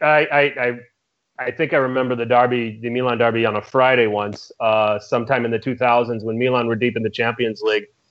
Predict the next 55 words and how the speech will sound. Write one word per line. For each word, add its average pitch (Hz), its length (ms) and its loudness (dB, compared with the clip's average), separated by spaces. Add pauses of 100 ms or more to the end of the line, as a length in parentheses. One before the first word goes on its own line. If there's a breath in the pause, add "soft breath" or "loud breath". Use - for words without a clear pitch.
(280)
Um, 110 640 6 (440)
they 117 140 2
won, 127 360 4
and 117 100 0
it 123 40 -2
was, 117 280 -4
uh, 110 180 2
Kaladze 120 460 2
who 113 140 0
scored, 104 560 0
and 113 140 -2
I 107 80 0
can't 139 240 -2
remember 123 260 -2
what 110 160 -4
year 120 140 0
it 104 100 -6
was. 101 320 -12 (460)
Uh, 107 480 4
but, 107 320 0
um, 101 360 2 (200)
but 113 80 2
off 113 140 4
the 120 60 -6
top 123 220 2
of 117 60 -4
my 113 120 0
head, 117 220 0
that 117 220 2
I 123 40 -4
remember 120 300 -2
that, 123 100 -4 (160)
<laughs> - 200 -20
you 143 200 2
know, 175 140 2
they, 143 180 2
they 139 140 0
go 139 160 2
as 127 100 0
early 131 200 2
as 117 80 -4
a 120 80 -2
Friday, 131 340 2
and 117 140 -2
that 131 120 -2
was, 127 280 -2 (340)
that 151 140 4
was 131 120 2
rescheduled. 131 540 0
So 151 80 -2
it 143 40 2
was 139 100 -2
kind 190 180 2
of 139 60 2
odd, 127 340 4